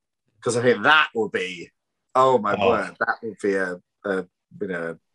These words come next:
Speaker 1: gosh, a, a huge thing. Uh, and what story though? I would like to see them do Keys of Marinus.
Speaker 2: Nice,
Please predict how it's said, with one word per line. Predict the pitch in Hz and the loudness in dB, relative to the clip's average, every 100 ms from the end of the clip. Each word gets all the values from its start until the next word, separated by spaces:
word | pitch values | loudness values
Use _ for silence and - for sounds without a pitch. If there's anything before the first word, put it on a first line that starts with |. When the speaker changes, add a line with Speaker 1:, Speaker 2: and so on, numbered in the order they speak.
| _ _ | _ _
Speaker 1:
gosh, | - 120 101 - | 0 2 2 0
a, | 98 90 98 | -2 -4 -8
a | |
huge | - 131 127 - | -12 -8 -6 -6
thing. | 92 90 - - - - _ | -8 -10 -14 -20 -20 -20 _
Uh, | 131 135 135 139 - - | 4 8 8 6 4 -6
and | 127 139 | -12 -10
what | 202 | -10
story | - - - 214 233 196 | -10 -6 0 4 4 2
though? | - 104 90 90 120 | 0 -4 -4 -6 -2
I | 147 165 | -2 -2
would | 156 147 123 | -2 -2 2
like | 123 123 | 2 2
to | - | -6
see | - - 127 123 | -8 -2 0 -2
them | 123 107 104 104 - - | -4 -4 -4 -6 -8 -6
do | 110 104 104 - | -2 0 -2 -4
Keys | - 147 131 | -2 0 0
of | 120 | 0
Marinus. | 117 107 101 101 - - _ - _ - - _ - - - - 110 | 0 2 -2 -6 -8 -12 _ -20 _ -20 -20 _ -18 -14 -14 -12 -6
Speaker 2:
Nice, | 120 120 - - 143 120 120 101 - - - | -2 -2 -2 -4 0 0 0 -4 -8 -10 -12